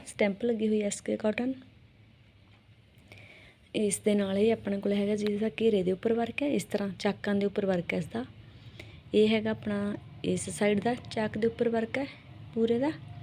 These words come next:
ਬਹੁਤ ਸੋਹਣਾ ਕੰਮ ਘੇਰੇ ਦੇ ਉੱਤੇ ਹੋਇਆ ਹੋਇਆ, ਘੇਰੇ ਦੇ ਉੱਪਰ ਨਹੀਂ, ਸੌਰੀ, ਚਾਕਾਂ ਦੇ ਉੱਪਰ ਹੈ।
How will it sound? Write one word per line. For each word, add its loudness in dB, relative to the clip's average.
ਬਹੁਤ 0
ਸੋਹਣਾ -2
ਕੰਮ 0
ਘੇਰੇ 8
ਦੇ 2
ਉੱਤੇ 2
ਹੋਇਆ 4
ਹੋਇਆ, 2
ਘੇਰੇ 10
ਦੇ 8
ਉੱਪਰ 4
ਨਹੀਂ, 2
ਸੌਰੀ, 0
ਚਾਕਾਂ 2
ਦੇ 4
ਉੱਪਰ 0
ਹੈ। 2